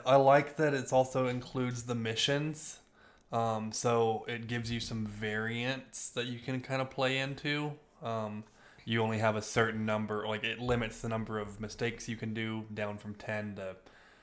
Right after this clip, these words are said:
three, or the harder missions are, like, zero mistakes. You just gotta get it all right on the first guess.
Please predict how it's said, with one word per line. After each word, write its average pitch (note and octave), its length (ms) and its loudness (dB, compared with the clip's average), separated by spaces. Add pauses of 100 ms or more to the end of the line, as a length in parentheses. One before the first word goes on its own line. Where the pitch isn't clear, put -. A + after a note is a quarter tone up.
(440)
three, G#2+ 760 -6
or G2+ 300 -4 (220)
the A2+ 100 -6
harder G#2 240 0
missions G#2+ 380 -2
are, G2+ 80 -4
like, G2 180 -6
zero G#2 580 0
mistakes. B2+ 520 -2
You A2+ 80 -4
just G#2 140 -4
gotta G#2 140 -2
get G#2 120 -2
it G2+ 60 -2
all G2+ 220 0
right G#2 260 0
on G#2+ 120 -6
the G2+ 80 -6
first G#2 300 -6
guess. A#2 440 0